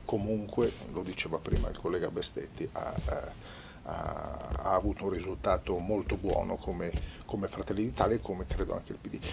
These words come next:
Però un calo forte della partecipazione è un elemento determinante per raccogliere voti in figure totalmente sganciate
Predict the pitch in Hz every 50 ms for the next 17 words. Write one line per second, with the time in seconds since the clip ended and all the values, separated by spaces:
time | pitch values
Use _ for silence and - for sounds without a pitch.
0 | - - - - - - - 139 143 139 131 131 135 120 120 - - 147 151 160
1 | 156 131 - - 147 135 127 - 123 104 120 110 104 - - 123 117 - - 107
2 | - - - - - 127 - - - 135 127 127 139 139 143 143 147 - - 127
3 | 123 123 120 120 120 120 120 117 117 117 120 123 127 123 135 139 131 131 - 135
4 | 120 120 117 117 - 143 131 123 131 135 135 131 139 139 139 139 143 131 - -
5 | - 139 131 - - - 117 113 110 107 107 107 107 - - 104 110 117 - -
6 | - 131 120 113 120 120 123 117 104 117 120 120 120 - - 131 127 123 120 117
7 | 113 - - 127 113 135 139 127 117 - 160 151 - 151 135 139 147 139 131 139
8 | 120 104 98 120 117 120 117 - - 131 135 127 - - 135 123 123 - - -
9 | - -